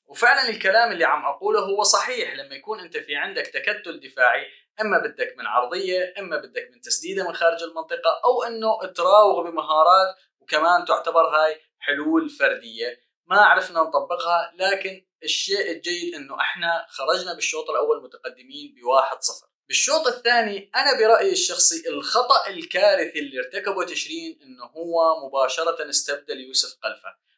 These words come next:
طبعًا، ما أعرف إذا هو اللاعب مثلًا عم يعاني من إصابة أو كان عم يشكي من شيء فاستبدلوه، لكن كانت كل الخطورة من هذا اللاعب. أما هجوم ال-،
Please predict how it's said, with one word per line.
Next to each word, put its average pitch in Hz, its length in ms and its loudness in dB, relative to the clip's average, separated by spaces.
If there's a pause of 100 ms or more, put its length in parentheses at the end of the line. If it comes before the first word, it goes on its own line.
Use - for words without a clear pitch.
(120)
طبعًا، 151 460 0
ما 170 160 2
أعرف 190 380 6
إذا 160 140 0
هو 160 180 4
اللاعب 147 460 4
مثلًا 131 360 -2 (160)
عم 123 160 0
يعاني 135 300 0
من 127 220 -8
إصابة 185 760 6
أو 110 500 -6
كان 127 240 0
عم 101 200 -4
يشكي 131 380 -8
من 120 180 -12
شيء 202 440 -8
فاستبدلوه، 147 800 -2 (240)
لكن 185 460 -2 (280)
كانت 208 500 4
كل 196 240 -10
الخطورة 175 880 0
من 143 120 -16
هذا 147 380 0
اللاعب. 113 420 -2 (380)
أما 240 360 0
هجوم 220 300 -4
ال-، 151 640 2